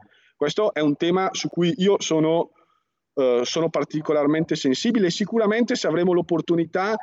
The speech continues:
queste forme di corsi di educazione civica, ma per tutta la cittadinanza, non solo per i giovani, in particolar modo per i giovani, ma non solo per loro,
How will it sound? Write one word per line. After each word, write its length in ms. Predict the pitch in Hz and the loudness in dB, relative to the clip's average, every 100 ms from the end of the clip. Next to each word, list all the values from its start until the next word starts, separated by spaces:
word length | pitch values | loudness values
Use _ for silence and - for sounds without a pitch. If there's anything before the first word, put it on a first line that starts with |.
| - - | -10 -4
queste 320 | 196 190 190 | -2 0 0
forme 460 | 170 185 208 175 147 | 2 4 4 2 0
di 300 | 147 190 - | 0 -2 0
corsi 340 | 190 254 - | 2 2 2
di 80 | 196 | 0
educazione 540 | 156 139 147 151 156 | 2 0 0 0 0
civica, 360 | - 226 233 170 | 0 0 0 0
ma 120 | 147 | 0
per 240 | - 160 - | 0 0 2
tutta 260 | 277 - | 0 2
la 120 | 190 | -2
cittadinanza, 680 | 156 160 147 139 139 135 131 143 | -2 -8 -4 -4 -2 -4 -4 -2
non 120 | 208 | -2
solo 220 | 180 165 | 0 -2
per 160 | 160 156 | 0 0
i 80 | |
giovani, 440 | 135 139 123 113 104 _ - | 2 2 0 -2 -4 _ -2
in 160 | 226 | -2
particolar 500 | 233 220 220 190 151 | 0 -2 -2 0 2
modo 220 | 156 214 | 2 0
per 120 | 196 151 | 0 0
i 80 | |
giovani, 300 | 139 147 131 | 0 0 2
ma 80 | 131 | 2
non 160 | 156 180 | 0 0
solo 260 | 190 165 | 0 0
per 140 | 147 170 | 0 0
loro, 540 | 160 131 120 165 240 | 2 2 2 0 -2